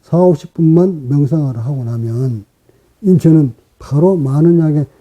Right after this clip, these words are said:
산소가 유입되기 때문에 그 산소에 의해, 산소에 의해서 몸이 릴렉스 되는 것이고, 또한 한쪽으로 몰입하면 경직됐던 수의근들이 놓아줌으로써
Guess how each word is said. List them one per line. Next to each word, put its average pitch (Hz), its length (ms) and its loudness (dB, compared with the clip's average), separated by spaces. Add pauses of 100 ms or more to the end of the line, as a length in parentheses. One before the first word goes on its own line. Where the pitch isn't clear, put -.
(140)
산소가 147 460 0
유입되기 127 600 -2
때문에 117 600 -6 (520)
그 160 140 2
산소에 170 580 4
의해, 147 720 0
산소에 160 400 0
의해서 135 460 -2
몸이 170 420 0 (460)
릴렉스 143 420 -2
되는 117 220 -6
것이고, 113 640 -12 (380)
또한 151 300 0 (300)
한쪽으로 196 500 0
몰입하면 147 840 2 (340)
경직됐던 170 840 2
수의근들이 175 640 2
놓아줌으로써 135 1000 -2